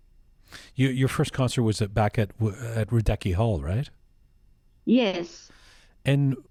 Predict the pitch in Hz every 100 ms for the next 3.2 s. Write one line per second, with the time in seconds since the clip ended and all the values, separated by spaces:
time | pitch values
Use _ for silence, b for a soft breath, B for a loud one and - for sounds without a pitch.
0 | - - 202 202 180 127 151 143 127 -
1 | - - 139 139 135 143 123 113 117 -
2 | 120 - - 107 113 123 85 69 80 95
3 | 104